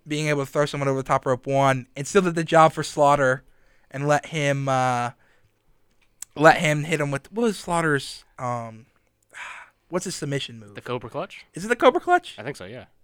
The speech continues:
Speaker 2: Is the one where he's, uh, like, standing up?
Speaker 1: Yes.
Speaker 2: And he's got, yeah,
Speaker 1: Mm-hmm.
Speaker 2: it's
Speaker 1: Looks
Speaker 2: good.
Speaker 1: like the money clip, kinda.
Speaker 2: Yeah, yeah. I mean,
Speaker 1: Yeah.
Speaker 2: it's, yeah, it's the Cobra Clutch, not to be
Speaker 1: Cobra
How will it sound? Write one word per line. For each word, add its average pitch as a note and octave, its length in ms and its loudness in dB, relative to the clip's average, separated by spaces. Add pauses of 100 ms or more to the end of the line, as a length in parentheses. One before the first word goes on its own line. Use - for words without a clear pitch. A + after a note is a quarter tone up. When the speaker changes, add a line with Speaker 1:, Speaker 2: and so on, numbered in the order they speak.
Speaker 2:
Is C#3+ 200 -4
the C3 360 4
one C3+ 160 -4
where C3 140 -6
he's, B2+ 260 -6
uh, A2+ 260 -2
like, A2 120 -8
standing A#2+ 380 -4
up? A#2+ 180 0
Speaker 1:
Yes. C3+ 300 2
Speaker 2:
And - 20 -6
he's B2 120 -6 (160)
got, - 60 -14
yeah, G#2+ 140 2
Speaker 1:
Mm-hmm. C3+ 80 -8
Speaker 2:
it's C3 100 -16
Speaker 1:
Looks G3 140 2
Speaker 2:
good. A3+ 60 2
Speaker 1:
like F3 100 0
the D#3 60 -2
money D3 240 -2
clip, - 320 -14
kinda. A2+ 360 -18 (140)
Speaker 2:
Yeah, D#3+ 380 2
yeah. B2 240 -12
I D#3+ 140 4
mean, F3+ 100 6
Speaker 1:
Yeah. F3+ 60 6
Speaker 2:
it's, - 160 0
yeah, C3+ 180 2
it's - 160 -10
the B2+ 320 0 (140)
Cobra A#2+ 260 -2
Clutch, F#2 240 -14
not A#2+ 80 -4
to - 60 -10
be C3+ 40 -6
Speaker 1:
Cobra A#2+ 60 -4